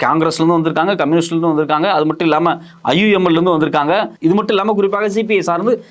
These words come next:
எல்லாருமே வந்திருக்காங்க. So, அப்போ இந்த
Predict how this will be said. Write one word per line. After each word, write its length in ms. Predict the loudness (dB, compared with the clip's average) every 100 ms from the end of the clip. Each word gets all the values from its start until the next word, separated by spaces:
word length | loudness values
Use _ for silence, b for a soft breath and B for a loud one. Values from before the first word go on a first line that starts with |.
| B -2
எல்லாருமே 380 | 2 2 2
வந்திருக்காங்க. 540 | 0 0 0 0 -2 -8
So, 180 | -4 -2
அப்போ 420 | 0 0 0 -2 B B B
இந்த 400 | 0 2 2 0